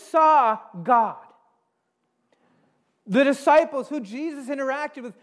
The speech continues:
saw God, the glory of the Lord, their salvation. Eye to eye, they touched him, they laughed with him, they spent time with him, they ate with him,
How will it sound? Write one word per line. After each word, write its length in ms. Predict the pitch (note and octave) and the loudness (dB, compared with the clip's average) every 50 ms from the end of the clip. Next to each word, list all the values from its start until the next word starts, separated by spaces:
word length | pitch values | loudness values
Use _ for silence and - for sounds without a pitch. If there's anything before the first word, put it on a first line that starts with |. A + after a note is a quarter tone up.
| _ _ | _ _
saw 720 | _ - - - - - D#4 C#4 C#4 D#4 D#4 D#4 D#4+ C#4+ - - _ _ _ D#3+ C#3+ _ | _ -20 -20 -20 -8 -4 -4 -4 -2 -4 -6 -6 -8 -10 -14 -18 _ _ _ -20 -20 _
God, 520 | _ D#4 C#4+ C#4 C4 A#3 F#3+ D#3 D#3+ D#3+ E3+ | _ -14 -12 -12 -12 -14 -16 -18 -20 -12 -12
the 60 | A#3 | -12
glory 600 | F#3+ E3+ B3 B3+ C4 C#4+ D4 D4+ D4 C#4+ C#4 C4+ | -12 -12 -12 -8 -8 -6 -6 -6 -6 -8 -8 -8
of 120 | C4+ A#3 G3+ | -10 -10 -10
the 60 | B3+ | -14
Lord, 380 | A#3+ A3+ A#3 A#3 A#3 G#3+ F#3 F3+ | -14 -12 -10 -10 -10 -10 -10 -12
their 120 | A3 A3 | -14 -14
salvation. 600 | G#3+ _ A#3 G#3 F#3 F#3+ G#3+ A3 G#3+ G#3+ F3 D#3 _ _ _ _ _ _ _ _ _ _ _ _ _ A3+ | -14 _ -18 -16 -14 -12 -12 -12 -14 -16 -20 -20 _ _ _ _ _ _ _ _ _ _ _ _ _ -4
Eye 220 | C4 D4 D4 D4+ | 0 2 2 2
to 100 | D4+ C#4+ | 2 2
eye, 200 | B3 B3+ B3+ A#3+ | 4 4 2 2
they 140 | G3 A#3+ A#3 | 2 -2 -6
touched 460 | A#3 - - - D4 D#4+ D#4+ - - | -6 -12 -8 -4 -4 -4 -4 -4 -8
him, 120 | C#4 A3+ | -8 -6
they 100 | A3 A3+ | -6 -6
laughed 500 | A3 A3 A3+ C4 D#4+ D4+ C#4+ D4 C#4+ D4 | -6 -6 -4 -6 -4 -2 -4 -4 -6 -8
with 140 | - C4 G#3 | -14 -18 -14
him, 100 | - G#3+ G3+ - - - | -14 -14 -16 -16 -20 -14
they 100 | - B3+ | -14 -14
spent 320 | A#3 - _ C4+ - A#3+ G#3+ | -14 -8 _ -8 -8 -8 -12
time 300 | - - C#4 D4+ D#4+ D4 | -16 -12 -8 -6 -6 -6
with 120 | C#4+ G#3+ | -6 -8
him, 140 | A#3+ A3+ A3 | -8 -8 -6
they 160 | A3 B3 B3+ - - | -6 -8 -8 -6 -6
ate 240 | C#4 C4+ D4 D#4 | -4 -4 -4 -6
with 160 | D4+ C4+ A#3+ - | -8 -12 -8 -8
him, 100 | A3 | -10